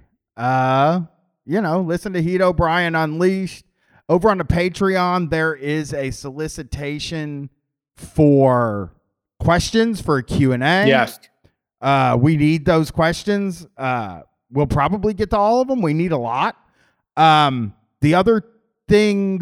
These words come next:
Speaker 1: that I wanted to say before we get out of here is, uh, again, our computer totally died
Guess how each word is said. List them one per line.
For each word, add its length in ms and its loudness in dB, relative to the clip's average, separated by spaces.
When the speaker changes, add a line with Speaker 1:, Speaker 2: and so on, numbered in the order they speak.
Speaker 1:
that 180 0
I 180 2
wanted 400 0
to 80 -6
say 220 0
before 300 -4
we 100 -2
get 160 -10
out 340 0
of 100 -2
here 580 0
is, 340 0
uh, 480 0
again, 800 -2
our 240 2
computer 760 0
totally 420 2
died 460 -2